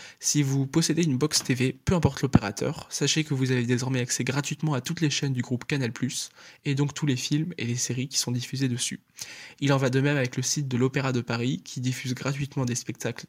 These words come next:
dans leur intégralité, l'occasion d'admirer ses chefs-d'œuvre et de prendre une pause. Et puisque confiner, ça rime avec cultiver,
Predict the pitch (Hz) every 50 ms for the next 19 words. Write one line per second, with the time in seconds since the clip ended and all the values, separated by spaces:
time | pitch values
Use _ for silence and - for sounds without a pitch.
0 | _ - 151 175 175 151 - 143 135 - 135 123 110 110 117 113 - - 117 -
1 | - - - - - - - - _ - 127 135 135 - 135 123 117 123 117 113
2 | 110 139 139 139 131 123 117 113 110 - - 156 147 - - 117 117 113 120 123
3 | - - - _ - 127 120 117 110 - - 135 123 104 127 - - 98 107 139
4 | - - - _ _ _ _ - - - - - - - - - _ - 143 -
5 | - - - - 160 147 143 139 139 - 147 143 - - 147 139 147 156 151 -
6 | 135 127 131 131 127 117 123 120 - - - 139 127 - - 123 127 131